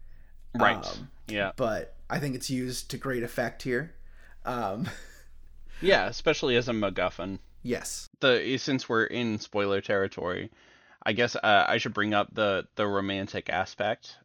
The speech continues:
Speaker 1: of the relationship between Awkwafina's character and Holt's character.
Speaker 2: Yeah.
Speaker 1: Well, I, I think one of the things that, you know, you were targeting before was, you know, the idea of, like, believability between,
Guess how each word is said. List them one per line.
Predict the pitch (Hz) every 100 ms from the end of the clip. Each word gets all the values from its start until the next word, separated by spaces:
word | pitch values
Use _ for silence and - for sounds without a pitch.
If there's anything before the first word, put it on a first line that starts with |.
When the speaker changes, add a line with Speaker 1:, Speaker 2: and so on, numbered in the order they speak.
| _
Speaker 1:
of | - 101 95 95
the | 104 95 90 87 - _ _ _
relationship | 110 104 95 95 101 92 101 92
between | - 98 104 95 92 92 95 107 _ _ _
Awkwafina's | 98 101 92 101 92 -
character | 95 90 95 92
and | 90
Holt's | 101 87 -
character. | - 87 117 120 - -
Speaker 2:
Yeah. | 127 - -
Speaker 1:
Well, | - 131 120 - -
I, | 127 123
I | 120
think | 131 143 - - _
one | 127 127
of | 113
the |
things | 113 120 117 110
that, | 98 92 - _ _ _ _ _ _ _ _
you | -
know, | 110
you | 104 104
were | 107 98 -
targeting | - 117 113 110 95
before | 98 - 107 104 98
was, | 95 104 -
you | 117
know, | 104
the | 95 98
idea | 92 92 101
of, | 92 -
like, | 90 92
believability | 101 95 95 95 - 90 101 104
between, | - 98 98 98 95